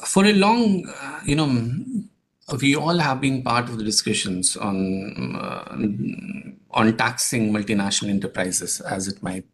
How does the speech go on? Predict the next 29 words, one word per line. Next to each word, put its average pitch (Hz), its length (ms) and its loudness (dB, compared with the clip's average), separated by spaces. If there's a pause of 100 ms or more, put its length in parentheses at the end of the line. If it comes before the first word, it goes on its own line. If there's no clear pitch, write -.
uh, 123 60 2
you - 140 0
know, - 200 2 (480)
and, 123 520 6
um, - 680 -6 (260)
the 131 120 4
discussions 196 480 6
are 135 100 4
not 135 320 2
new. 135 200 4
I 107 100 4
mean, 104 160 4
it 107 120 2
started 120 380 4
in 123 60 6
nineteen 117 340 6
twenties 117 560 4
in, 107 440 2
under 107 200 4
the 104 100 2
aegis 104 280 2
of 101 80 -4
the 101 100 2
League 107 160 4
of 107 140 -4
Nations 117 480 4
itself 95 360 -4
on 101 120 -2
how 104 460 4